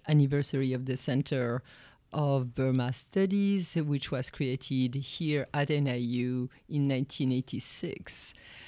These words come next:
And, uh, we would like to celebrate this event, having four major exhibition and bringing here contemporary,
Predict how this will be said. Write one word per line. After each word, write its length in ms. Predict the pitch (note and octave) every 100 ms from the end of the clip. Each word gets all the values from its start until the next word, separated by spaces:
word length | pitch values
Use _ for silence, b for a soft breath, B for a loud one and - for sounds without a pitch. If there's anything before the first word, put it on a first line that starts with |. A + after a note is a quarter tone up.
| B _ -
And, 640 | D#3+ D3 C#3+ D3 C#3+ C#3
uh, 300 | C#3 C3+ C3+
we 1400 | C3+ C#3+ C#3+ C#3 C#3 C3+ C3+ C3 B2+ B2 A2 G2 E2+ D#2 - - - - - -
would 380 | A2+ C#3+ F3+ D3+
like 200 | C#3 D3
to 120 | D#3
celebrate 680 | - F3 D#3 C3+ C3 C3 C3
this 300 | C3+ B2+ -
event, 540 | A#2+ B2 A#2 B2+ - -
having 540 | C#3 C#3 C3+ C#3 C#3 C#3
four 340 | - D#3+ D#3
major 440 | D3+ C#3+ C3+ C#3+ C3+
exhibition 880 | C3 A#2 A#2+ B2+ - - A2 G#2 B B B B B B B B _ -
and 420 | D#3+ D#3 D3 D3
bringing 500 | D3 E3+ E3 D3 C#3+
here 540 | C#3 F3+ D#3 C#3 C3+ C3+
contemporary, 840 | D#3+ D3 C#3+ C#3 C3 B2 B2